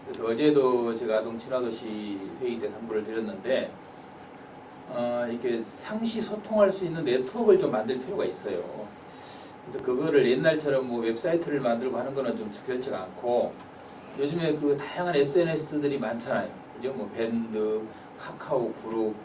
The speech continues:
뭐 또 뭐죠? 또 단톡, 단체 카톡방 그런 등등이 있어서 그분들을 우리 구정에 적극적으로 참여하도록 하고 또 활용을 해야 될 것 같아요. 그러기 위해서는 우리가 가지고 있는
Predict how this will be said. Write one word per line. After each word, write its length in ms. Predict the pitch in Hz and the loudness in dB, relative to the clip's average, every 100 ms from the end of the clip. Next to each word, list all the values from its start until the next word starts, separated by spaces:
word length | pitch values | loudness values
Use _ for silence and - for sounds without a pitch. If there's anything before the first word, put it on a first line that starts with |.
| - - | -16 -12
뭐 300 | 117 107 104 104 - - - - - - - - - | -4 -2 0 -2 -6 -14 -18 -18 -18 -18 -18 -14 -8
또 80 | |
뭐죠? 280 | 113 110 107 - - - - - - | -4 -2 -4 -6 -12 -18 -18 -14 -8
또 80 | |
단톡, 600 | 104 127 127 127 117 - - | -4 -2 -2 0 0 0 -4
단체 260 | 113 113 | -8 -6
카톡방 800 | - 117 131 117 120 123 165 220 226 - - - - - | -8 -8 -10 -6 -4 -4 -4 -6 -8 -12 -18 -18 -16 -8
그런 160 | 123 | -6
등등이 380 | 123 127 143 127 110 | -4 -2 0 0 -2
있어서 720 | 107 127 110 104 117 107 - - - - - - - - - | -2 -2 2 4 4 4 0 -8 -16 -16 -14 -14 -14 -12 -8
그분들을 600 | 147 175 170 175 170 170 | 0 0 6 6 8 8
우리 200 | 143 151 | 6 0
구정에 500 | - 165 165 156 151 | -2 -2 0 2 0
적극적으로 400 | 143 - - - | -2 -6 0 0
참여하도록 840 | - 208 214 185 160 156 139 - | 0 -2 2 2 2 0 -2 -2
하고 540 | 151 151 156 147 147 - - | -4 0 4 6 4 0 -4
또 120 | 139 | -4
활용을 340 | 226 233 214 | 0 2 4
해야 140 | 131 113 | 4 2
될 100 | 101 | 2
것 80 | - | -2
같아요. 200 | - - - - | -6 -8 -14 -6
그러기 260 | - 135 127 | 0 2 2
위해서는 600 | 123 117 127 156 196 208 - - - - - | 2 2 2 2 2 0 -4 -16 -18 -18 -8
우리가 320 | 120 147 - - | 0 6 6 6
가지고 420 | - - 131 131 | 0 -4 0 0
있는 260 | 113 107 | 0 -2